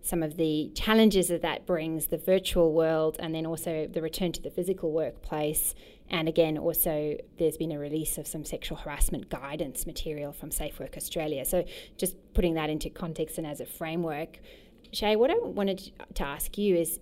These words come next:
can you help to sort of distill that difference between sexual harassment and what is and what isn't sexual harassment and,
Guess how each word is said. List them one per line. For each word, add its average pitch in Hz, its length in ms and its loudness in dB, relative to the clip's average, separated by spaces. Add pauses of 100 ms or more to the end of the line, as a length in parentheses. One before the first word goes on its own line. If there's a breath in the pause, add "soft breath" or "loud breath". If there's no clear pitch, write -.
can 233 180 0
you 311 180 2
help - 400 -2
to - 80 -10
sort 180 180 -2
of - 60 -12
distill 185 320 2
that 165 180 -2
difference 165 320 -6
between 165 340 -4
sexual 160 360 -4
harassment 156 680 -4
and 151 280 -6
what 190 140 6
is 185 160 8
and 170 120 0
what 160 120 0
isn't 170 280 -2
sexual - 320 -8
harassment 160 680 -4
and, 175 400 -4